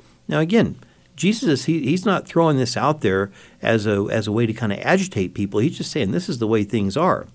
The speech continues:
And all we have to do is look at the various movements throughout history, and it's coming our way fairly soon, folks.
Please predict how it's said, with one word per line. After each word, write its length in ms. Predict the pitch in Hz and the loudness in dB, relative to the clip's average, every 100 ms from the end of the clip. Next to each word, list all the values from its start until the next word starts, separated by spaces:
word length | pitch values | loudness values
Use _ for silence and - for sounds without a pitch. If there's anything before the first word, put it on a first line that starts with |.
| - - - - | -20 -20 -20 -6
And 140 | 110 | 0
all 160 | 113 165 | 2 2
we 120 | 214 | 4
have 180 | 170 160 | 2 0
to 100 | 135 | 0
do 220 | 127 151 | 2 4
is 180 | 120 98 | 4 2
look 320 | 107 165 165 | 2 2 2
at 200 | - 104 | -4 -4
the 100 | 113 | -4
various 440 | 101 113 131 123 120 | -2 0 0 0 2
movements 420 | 120 135 123 120 | 4 4 2 0
throughout 300 | 120 107 95 | 0 0 0
history, 480 | 170 170 - 90 92 - - - | -2 -2 -4 -6 -8 -16 -14 -4
and 140 | 101 | -2
it's 120 | 107 | -2
coming 300 | - 156 196 | -2 0 2
our 160 | 175 160 | 2 2
way 240 | 143 147 | 2 0
fairly 360 | 120 156 147 131 | 0 0 0 0
soon, 340 | 120 156 101 | 0 2 2
folks. 440 | 90 85 90 - | 0 -4 -6 -10